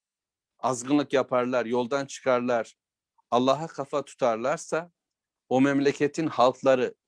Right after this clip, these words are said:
insanları ise fasıklıkla perişan olurlar. Günah onların hayatında normalleşir. Allah korusun.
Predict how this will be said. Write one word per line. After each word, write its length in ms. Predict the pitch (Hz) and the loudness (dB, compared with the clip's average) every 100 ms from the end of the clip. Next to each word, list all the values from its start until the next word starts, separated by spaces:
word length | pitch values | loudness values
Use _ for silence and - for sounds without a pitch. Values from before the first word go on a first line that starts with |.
| _ | _
insanları 640 | 127 127 - 131 131 143 | -4 -2 2 2 4 4
ise 360 | 165 143 156 135 _ _ _ | 2 0 -4 -6 _ _ _
fasıklıkla 920 | _ 120 120 - 135 160 - 139 147 139 | _ 2 2 0 -4 -4 -2 2 2 2
perişan 420 | 143 135 - 131 | 0 0 0 -2
olurlar. 480 | 107 98 98 120 135 - | -2 -6 -4 0 -2 -2
Günah 320 | 160 143 151 | -2 0 0
onların 340 | 127 127 131 120 | -4 -4 -6 -4
hayatında 540 | 117 117 117 120 127 | -4 -4 -4 -8 -8
normalleşir. 920 | 117 110 104 101 95 87 - - - - | -4 -4 -4 -4 -6 -8 -10 -14 -10 2
Allah 320 | 127 139 - | 6 6 2
korusun. 400 | 87 - - | -4 -6 -14